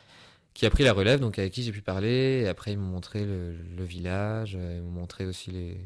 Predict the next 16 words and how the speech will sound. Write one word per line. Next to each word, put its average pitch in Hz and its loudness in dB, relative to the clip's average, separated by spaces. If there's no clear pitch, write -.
les 92 -8
différents 92 -2
endroits 92 0
d'intrusion, 98 -6
parce 95 -16
que 90 -16
du 92 -14
coup, 98 -12
euh, 90 -10
parce - -20
que 85 -16
c'est 87 -14
dans 87 -12
un 85 -12
quartier, - -14
euh, 87 -10